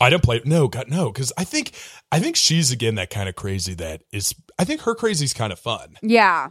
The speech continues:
Speaker 1: You know what I mean? I think she's
Speaker 2: It's
Speaker 1: like,
Speaker 2: like,
Speaker 1: "Ha."
Speaker 2: it's super smart crazy. Like, it's, like, hyper smart crazy.
Speaker 1: Uh, yes. And
Speaker 2: Because
Speaker 1: also
Speaker 2: it's, like, so calculated.
Speaker 1: And, I mean, her whole empire is very calculated and brilliant. I
Speaker 2: Yeah.
Speaker 1: think she's brilliant. I really do.
Speaker 2: I do,
Speaker 1: And I
Speaker 2: too.
Speaker 1: think she has a great team. She's, she's another one that, that it's all about the team.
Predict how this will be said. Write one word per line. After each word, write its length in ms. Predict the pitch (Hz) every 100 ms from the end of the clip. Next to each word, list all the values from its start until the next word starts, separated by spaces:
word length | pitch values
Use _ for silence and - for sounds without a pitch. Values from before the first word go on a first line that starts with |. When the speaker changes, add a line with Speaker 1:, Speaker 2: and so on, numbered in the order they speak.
| _
Speaker 1:
You 100 | 160
know 60 | 190
what 100 | 196
I 120 | 170
mean? 260 | 147 147 156
I 80 |
think 180 | 139 185
she's 160 | - 262
Speaker 2:
It's 100 | 262
Speaker 1:
like, 120 | 269
Speaker 2:
like, 140 | 180 131
Speaker 1:
"Ha." 60 | 269
Speaker 2:
it's 160 | 269
super 420 | - 320 320 285
smart 460 | 233 - 214 208 208
crazy. 560 | 269 262 262 285 294 285
Like, 160 | 240
it's, 120 | 220
like, 120 | 226 220
hyper 400 | 202 202 190 185
smart 320 | - 160 131
crazy. 540 | - 139 120 120 -
Speaker 1:
Uh, 40 | 127
yes. 600 | 147 120 107 - - - -
And 80 |
Speaker 2:
Because 240 | 247 269 247
Speaker 1:
also 80 | 247
Speaker 2:
it's, 100 | -
like, 220 | 214 -
so 220 | - 202
calculated. 680 | 190 160 - 127 110 113 139
Speaker 1:
And, 240 | 226 214 -
I 60 |
mean, 140 | 214 262
her 180 | 254 220
whole 220 | 330 175
empire 420 | 139 127 120 110
is 120 | 104
very 220 | 107 98
calculated 460 | 98 104 92 107 139
and 100 | 147
brilliant. 480 | 127 214 190 82 - -
I 60 |
Speaker 2:
Yeah. 280 | 214 202 170
Speaker 1:
think 120 | 156
she's 80 | 135
brilliant. 400 | 156 240 87 90
I 80 | 107
really 260 | 139 160 147
do. 260 | 131 - -
Speaker 2:
I 100 | 208
do, 80 | 233 240
Speaker 1:
And 0 |
I 100 | 226
Speaker 2:
too. 60 | 170
Speaker 1:
think 120 | 165
she 80 | 170
has 100 | 143
a 60 | 113
great 300 | 98 135 165
team. 240 | 113 120
She's, 420 | - 202 240 - - - -
she's 260 | - 233
another 260 | 240 226 254
one 240 | 175 147 131
that, 160 | 135
that 200 | 123 123
it's 100 | 120
all 120 | 120
about 180 | 139 139
the 80 | -
team. 260 | - 170